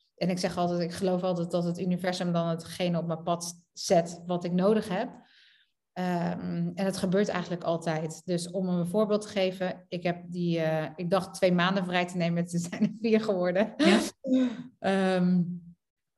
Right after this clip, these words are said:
Speaker 1: ik, eh, heb besloten om, eh, een boek te gaan schrijven, dus dat ben ik aan het doen. Dat was, zeg maar, dat, dat was mijn inzicht ook toen ik in die helikopter zat bij Kamp van Koningsbrugge. Eh, daarin was mijn commando: "Go with the flow, ga dit doen,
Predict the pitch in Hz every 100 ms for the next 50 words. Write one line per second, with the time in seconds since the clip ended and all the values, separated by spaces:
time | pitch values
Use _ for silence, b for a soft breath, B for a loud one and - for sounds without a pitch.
0 | _ _ _ _ _ _ _ _ 208 -
1 | 196 185 180 196 190 - 214 214 208 190
2 | 185 185 175 175 165 175 185 254 - -
3 | 220 220 202 196 196 208 185 180 185 175
4 | 190 180 170 165 165 226 220 - 180 180
5 | - 175 175 170 165 156 180 175 175 175
6 | 175 180 180 185 180 175 180 180 175 180
7 | 175 175 175 175 175 185 202 175 180 170
8 | 170 170 175 175 208 220 214 196 196 185
9 | 214 b b b b b b _ - 175
10 | 170 165 202 226 208 180 170 175 170 180
11 | 180 175 165 165 196 226 233 233 - 185
12 | 202 247 - 202 190 175 160 185 262 381